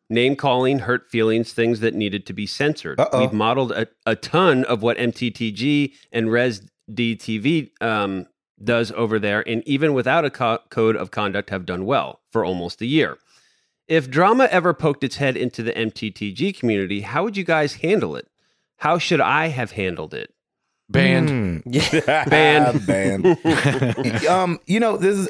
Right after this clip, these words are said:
Speaker 2: uh, I, I can't really speak on it from this, from the M T T G community,
Speaker 3: Mm-hmm.
Speaker 2: but when we started up the M T T G Clash Royale thing, and I've talked
Speaker 1: Mm.
Speaker 2: about this before, we had a guy
Speaker 1: Mm.
Speaker 2: that came in there and was, like,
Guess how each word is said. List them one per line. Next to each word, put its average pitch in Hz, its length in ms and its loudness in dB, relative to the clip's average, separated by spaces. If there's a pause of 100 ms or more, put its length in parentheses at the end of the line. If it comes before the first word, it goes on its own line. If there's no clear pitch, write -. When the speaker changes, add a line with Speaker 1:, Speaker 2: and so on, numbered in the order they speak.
(100)
Speaker 2:
uh, - 200 -6 (760)
I, 165 80 2
I 190 40 0
can't 190 260 0
really 170 200 2
speak 175 320 -2
on 156 140 0
it 135 100 -4
from 123 560 -2
this, 131 580 -2
from 127 280 -2
the 113 180 0
M 135 100 -2
T 123 140 -4
T 113 140 -2
G 147 180 -2
community, 101 540 -2 (400)
Speaker 3:
Mm-hmm. 113 100 0
Speaker 2:
but 139 340 2 (160)
when 147 400 0
we 170 220 2
started 156 360 0
up 135 160 -2
the 135 160 -2
M 147 180 0
T 151 160 -2
T 139 160 -2
G 127 500 0
Clash 131 340 0
Royale 131 640 2 (340)
thing, 151 160 2
and 139 80 0
I've 123 100 -4
talked 131 200 2
Speaker 1:
Mm. - 20 0
Speaker 2:
about 127 160 2
this 123 100 -4
before, 131 400 -2 (300)
we 131 100 4
had 135 80 2
a 127 60 2
guy 131 340 4
Speaker 1:
Mm. 117 240 2
Speaker 2:
that 127 180 0
came 135 280 0
in 131 100 0
there 127 420 0
and 113 120 0
was, 113 120 0
like, 107 220 0